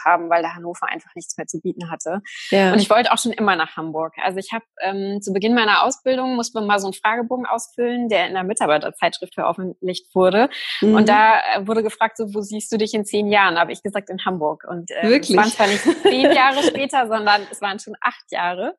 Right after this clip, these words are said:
Speaker 1: nur
Speaker 2: Okay.
Speaker 1: dazwischen. Und ich bin in Hamburg gelandet und ich fühle mich hier so wohl. Also ich kann mir eigentlich keine andere Stadt mehr vorstellen zum Leben. Und,
Speaker 2: Okay,
Speaker 1: ja.
Speaker 2: krass, finde ich
Speaker 1: Mhm.
Speaker 2: interessant, äh, weil es wäre tatsächlich auch für mich vorstellbar irgendwo. Wa-, was, was macht Hamburg so aus in deinen Augen?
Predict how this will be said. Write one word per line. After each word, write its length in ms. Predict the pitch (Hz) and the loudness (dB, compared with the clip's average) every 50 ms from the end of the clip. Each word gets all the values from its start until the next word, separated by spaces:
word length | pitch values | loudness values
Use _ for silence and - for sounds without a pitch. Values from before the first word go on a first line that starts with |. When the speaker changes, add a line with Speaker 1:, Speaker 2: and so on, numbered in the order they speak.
| _ _ | _ _
Speaker 1:
nur 120 | - 254 202 | 2 2 2
Speaker 2:
Okay. 240 | 180 214 208 196 | 4 4 4 4
Speaker 1:
dazwischen. 400 | 277 370 190 196 - 226 254 330 403 - - - - - - - - _ - | 4 2 0 -4 -4 -2 -2 -2 -2 -4 -10 -16 -16 -16 -18 -18 -20 _ -4
Und 160 | - 226 - | -2 -2 -2
ich 140 | 202 - - | -2 -2 -2
bin 140 | 202 190 196 | -2 -2 0
in 160 | 208 214 - | 0 0 0
Hamburg 300 | 208 196 190 180 170 - | 0 2 2 2 2 2
gelandet 360 | 175 165 165 170 180 175 180 | 0 0 0 0 -2 -2 -2
und 60 | 175 | -4
ich 140 | 190 175 - | -4 -6 -2
fühle 100 | - 202 | 0 0
mich 140 | 196 190 - | 0 0 0
hier 120 | 208 190 | 0 0
so 160 | 190 208 196 | 0 0 0
wohl. 200 | 196 190 190 196 | 2 4 4 6
Also 180 | 196 190 185 190 | 6 4 2 0
ich 120 | 196 - | -4 -6
kann 160 | - - 190 185 | -2 -2 0 0
mir 140 | 185 180 175 170 - - - | 2 2 2 2 0 0 -2
eigentlich 240 | - 190 180 180 - | -4 -4 -6 -10 -8
keine 260 | - - 196 185 160 | -2 -2 0 2 2
andere 180 | 180 180 175 180 | 0 0 -2 -4
Stadt 220 | - - 180 - | 0 0 0 0
mehr 140 | 175 170 165 | -2 -8 -8
vorstellen 460 | - - 190 180 - - 170 175 175 | -4 -2 -2 -2 -2 -4 -6 -8 -8
zum 240 | 175 - - 170 165 | -8 -12 -12 -12 -12
Leben. 420 | 160 165 160 156 160 156 160 165 | -10 -10 -10 -10 -10 -12 -16 -16
Und, 220 | 165 - 165 160 _ _ - | -18 -20 -20 -20 _ _ 0
Speaker 2:
Okay, 380 | 190 220 220 - 190 180 170 170 | 0 0 0 0 0 0 0 0
Speaker 1:
ja. 60 | 170 | 0
Speaker 2:
krass, 240 | 175 220 220 - - | -2 -2 -2 -4 -6
finde 220 | - - 226 226 | 0 2 2 4
ich 80 | 226 226 | 4 2
Speaker 1:
Mhm. 60 | - | 2
Speaker 2:
interessant, 640 | - 233 220 214 - - 196 196 262 359 - - - - - | 0 0 -2 -2 0 2 2 4 4 2 0 -2 -10 -12 -10
äh, 180 | - - - - - _ _ | -8 -8 -8 -8 -12 _ _
weil 260 | - 180 180 190 196 165 | 2 4 4 4 4 2
es 180 | 180 - - | 0 -2 0
wäre 160 | 175 175 202 | 2 2 2
tatsächlich 480 | - 214 214 - 202 202 - 196 - - | 2 0 -4 -4 -6 -4 -4 -6 -4 -4
auch 100 | - - | -4 -4
für 160 | - - - | -4 -2 0
mich 200 | 190 202 220 - | 2 2 2 0
vorstellbar 600 | - 294 302 294 - - 294 285 285 285 294 - | -2 -4 -4 -4 -2 -2 -2 -2 -2 -2 -2 -2
irgendwo. 580 | - - 269 277 269 277 302 294 311 339 339 - - | -2 0 0 0 -2 -2 -4 -2 -2 -2 -4 -6 -4
Wa-, 180 | 196 214 202 | -2 -2 0
was, 240 | - 208 202 - - | 0 -2 -2 -2 -4
was 140 | 208 - - | -2 0 2
macht 280 | 196 202 214 - - | 2 0 0 -2 -2
Hamburg 600 | 226 220 226 220 214 214 220 220 - - - _ _ _ | 0 2 4 4 4 2 0 -2 -6 -12 -18 _ _ _
so 180 | - 185 190 - | -4 -2 0 2
aus 500 | - 165 185 247 311 311 - - - _ - - | 2 2 2 2 0 -2 -4 -12 -16 _ -10 -4
in 80 | 240 226 | -2 0
deinen 200 | 226 233 226 - | 2 2 0 0
Augen? 320 | - 220 226 240 247 269 | 0 0 0 0 -2 -4